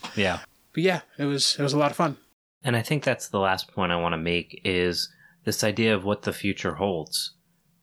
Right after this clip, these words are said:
Speaker 1: We bookended this series on purpose with what seems like seemingly opposite ideas. So we started talking about Havana and Detroit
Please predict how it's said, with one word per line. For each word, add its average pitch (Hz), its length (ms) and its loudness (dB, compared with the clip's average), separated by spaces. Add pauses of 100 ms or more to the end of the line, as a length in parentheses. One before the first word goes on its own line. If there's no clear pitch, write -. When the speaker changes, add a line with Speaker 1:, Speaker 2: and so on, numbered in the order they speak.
(140)
Speaker 1:
We 107 420 2
bookended 131 480 0
this - 240 0
series 98 560 0 (140)
on 113 180 0
purpose - 560 -2
with 95 380 0
what 101 240 -2
seems 107 340 0
like 95 160 0
seemingly 107 580 0
opposite 90 720 0 (400)
ideas. 107 640 -2
So 113 220 -2
we 104 100 -2
started 120 480 2
talking 98 420 -2
about 90 300 -2
Havana 92 720 -2
and 90 340 -4
Detroit 101 580 -2